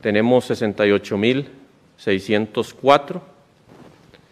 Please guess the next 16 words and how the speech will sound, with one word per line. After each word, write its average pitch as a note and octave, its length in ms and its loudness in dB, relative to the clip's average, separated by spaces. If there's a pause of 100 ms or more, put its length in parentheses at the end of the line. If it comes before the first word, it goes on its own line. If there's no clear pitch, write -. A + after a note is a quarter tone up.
(1200)
Cuatrocientos C#3 960 0
sesenta A2 360 -2
y G2+ 60 4
dos A2 160 0
personas B2 500 0
se - 80 -4
encuentran A2+ 460 0
hospitalizadas, A2+ 880 0
ciento D3+ 320 0
ochenta G#2+ 440 -2
y G2 60 -2
cinco C#3 360 -6
están G#2 280 -4
en G2+ 80 -2
cuidados G2+ 440 0
intensivos, A2 640 -10